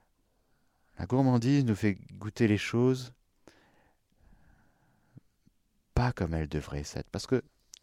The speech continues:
vous le savez bien, comme dit Jésus dans le, l'évangile de, de Cana, «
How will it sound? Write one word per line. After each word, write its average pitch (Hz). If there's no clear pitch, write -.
vous 87
le 87
savez 85
bien, 85
comme -
dit 82
Jésus 85
dans 78
le, 76
l'évangile 85
de, 76
de 80
Cana, « 110